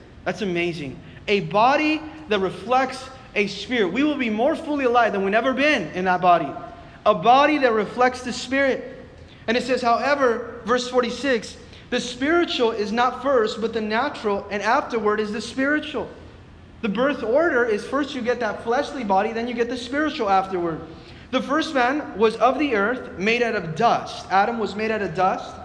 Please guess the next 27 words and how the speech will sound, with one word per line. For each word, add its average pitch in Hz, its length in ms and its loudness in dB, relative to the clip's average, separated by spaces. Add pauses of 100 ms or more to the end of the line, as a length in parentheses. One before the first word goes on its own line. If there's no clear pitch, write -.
(380)
And 233 120 2
the 233 60 0
second 269 460 2
man, 220 240 0
notice 240 300 0
that 220 140 0
it 202 120 2
is 185 160 -2
capitalized, 196 640 0
the 180 180 -4
M, 202 400 0
giving 208 360 -2 (300)
deity 220 600 -2
or 202 140 -2
giving 214 280 -2
significance, 202 840 -4 (240)
that 214 80 2
he's 202 160 -2
talking 247 400 -2
about 180 300 0
Christ 226 460 0
now, 180 340 -2 (500)
"is 220 200 0
the 208 120 2
Lord 202 580 4
from 214 220 -2
heaven." 220 540 0